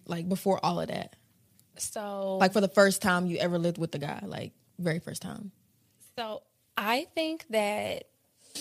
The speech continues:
Speaker 2: a part of me feel like it's
Speaker 1: <laughs>
Speaker 2: much needed.
Speaker 1: Yeah, like, it's necessary.
Speaker 2: It's,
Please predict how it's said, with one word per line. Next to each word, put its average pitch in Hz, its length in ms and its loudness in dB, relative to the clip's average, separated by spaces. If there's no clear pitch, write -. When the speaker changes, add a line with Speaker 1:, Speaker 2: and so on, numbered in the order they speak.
Speaker 2:
a 220 80 -4
part 220 260 -4
of 285 80 -6
me 269 240 -10
feel 214 220 -8
like 190 500 -12
it's 208 260 -8
Speaker 1:
<laughs> 208 120 0
Speaker 2:
much - 180 -10
needed. 214 460 -12
Speaker 1:
Yeah, 190 140 6
like, 180 140 0
it's 185 140 -2
necessary. 185 420 -4
Speaker 2:
It's, 190 240 -4